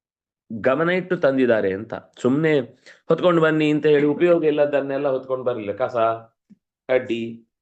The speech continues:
ಆಮ್, ಯಾವ್ದು ಬೇಡವೋ ಅದನ್ನೆಲ್ಲ ತರಲಿಲ್ಲ. ಯಾವುದು ಇಲ್ಲಿ ಉಪಯೋಗಕ್ಕೆ ಬರುತ್ತೋ ಅಂಥದ್ದು ಏನ್ ಸಿಕ್ಕಿದ್ರು ಕೂಡ ಸಾವಿರಾರು ಸಂಖ್ಯೆಯಲ್ಲಿ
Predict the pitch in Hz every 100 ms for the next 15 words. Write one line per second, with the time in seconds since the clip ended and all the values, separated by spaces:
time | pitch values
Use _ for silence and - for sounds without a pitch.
0 | _ _ _ _ _ - 104 123 120 113
1 | 113 123 139 156 135 127 151 151 123 123
2 | 143 156 160 143 131 127 110 - 113 127
3 | 160 185 180 180 156 160 143 156 170 160
4 | 160 135 127 175 180 123 110 - _ _
5 | _ _ 117 160 165 156 127 107 143 190
6 | 190 185 165 160 147 151 190 - _ _
7 | _ _ _ _ _ _ _ _ _ -
8 | - _ - 139 165 190 190 190 170 165
9 | 165 147 135 135 160 190